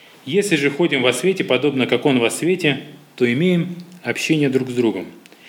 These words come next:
И кровь Иисуса Христа, Сына Его, очищает нас от всякого греха. Если говорим, что не имеем греха, обманываем самих себя, и истины нет в нас. Если исповедуем грехи наши, то Он, будучи верен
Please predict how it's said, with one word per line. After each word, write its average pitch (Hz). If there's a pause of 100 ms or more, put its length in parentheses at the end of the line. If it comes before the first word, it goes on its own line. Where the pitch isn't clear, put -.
(260)
И 127
кровь 214
Иисуса 170
Христа, 143
Сына 190
Его, 110
очищает 156
нас 156
от 123
всякого 170
греха. 143 (1000)
Если 208
говорим, 156
что -
не 135
имеем 135
греха, 117
обманываем 143
самих 127
себя, 131
и 113
истины 156
нет 147
в 143
нас. 143 (640)
Если 143
исповедуем 156
грехи 131
наши, 113 (560)
то 139
Он, 131
будучи 123
верен 143